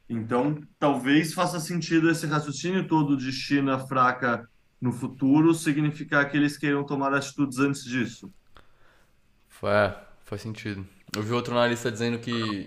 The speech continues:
Speaker 2: que essa tendência aí econômica já tá clara lá pro, pro Xi Jinping e pe-, e pro partido chinês. Tanto que eles tão mudando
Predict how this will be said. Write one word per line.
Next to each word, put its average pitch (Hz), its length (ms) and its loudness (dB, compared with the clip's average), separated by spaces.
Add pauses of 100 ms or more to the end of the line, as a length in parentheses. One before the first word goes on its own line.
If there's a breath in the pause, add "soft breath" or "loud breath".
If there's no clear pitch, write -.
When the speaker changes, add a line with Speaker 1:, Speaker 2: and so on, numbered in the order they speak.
Speaker 2:
que 110 100 -10
essa 110 200 -4
tendência 104 580 -6
aí 95 320 -10
econômica 101 800 -6 (420 loud breath)
já 107 120 -6
tá 110 140 -2
clara 101 420 4
lá 95 160 0
pro, 98 260 -14
pro 95 160 -18
Xi 95 320 -14
Jinping 98 560 -10
e 101 40 -8
pe-, 95 320 -8
e - 20 -16
pro 98 180 -20
partido 92 440 -12
chinês. 98 600 -10 (560 soft breath)
Tanto 110 220 -6
que 127 80 -2
eles 117 100 -2
tão 120 160 0
mudando 120 640 -2